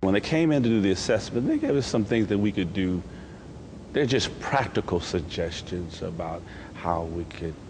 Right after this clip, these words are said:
shut off certain portions of the building and just some things that would help us in the overall process. Everything is not about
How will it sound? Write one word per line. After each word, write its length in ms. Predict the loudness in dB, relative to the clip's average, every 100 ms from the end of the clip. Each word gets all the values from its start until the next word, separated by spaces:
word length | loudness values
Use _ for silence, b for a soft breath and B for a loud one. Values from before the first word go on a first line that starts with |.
| -16 -16 -16 -16 -12
shut 240 | -2 2
off 140 | 2 2
certain 240 | 0 -2 -2
portions 420 | -2 -2 -2 -4
of 80 | -4
the 60 |
building 680 | -4 -2 2 2 2 -2 -6
and 220 | -8 -8
just 300 | 0 0 2
some 120 | 2 0
things 280 | 2 2
that 120 | 2 -2
would 120 | -4
help 340 | -2 0 0 -2 -4
us 380 | -2 -2 -4 -6 B B B B B
in 100 | 0
the 100 | 4
overall 420 | 4 4 2 0
process. 580 | -2 -2 -2 0 -2 0
Everything 320 | 0 2 4
is 180 | 4 0 -4 B B
not 180 | 0 2
about 360 | 4 4 2